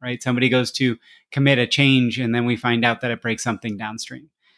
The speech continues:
It's even difficult with lots of existing tooling for data producers to see who is consuming their data.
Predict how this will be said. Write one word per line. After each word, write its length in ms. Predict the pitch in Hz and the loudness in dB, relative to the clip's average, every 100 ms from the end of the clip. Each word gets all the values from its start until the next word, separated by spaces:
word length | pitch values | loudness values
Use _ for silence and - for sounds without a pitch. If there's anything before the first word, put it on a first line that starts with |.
| _ _ - | _ _ -8
It's 200 | 131 320 | -6 -2
even 380 | 170 156 160 | 2 4 4
difficult 480 | 147 139 143 151 151 | 4 2 0 0 2
with 220 | 147 - | 0 -2
lots 360 | 131 123 123 - | 2 4 2 -2
of 100 | 120 | 0
existing 640 | 123 101 110 113 135 117 | -2 -2 -6 -2 0 -2
tooling 460 | - 175 156 127 123 | 0 2 4 4 0
for 340 | - 123 120 | -2 2 2
data 320 | 110 120 120 | 2 0 0
producers 540 | - 123 120 - 120 110 | -2 -4 -4 -2 -6 -6
to 120 | - | -8
see 260 | - 147 131 | -2 2 2
who 140 | 143 | 2
is 120 | 147 | 0
consuming 580 | - 156 - 151 151 156 | 0 -2 0 2 2 2
their 140 | 156 147 | 0 0
data. 380 | 170 196 113 | 2 4 2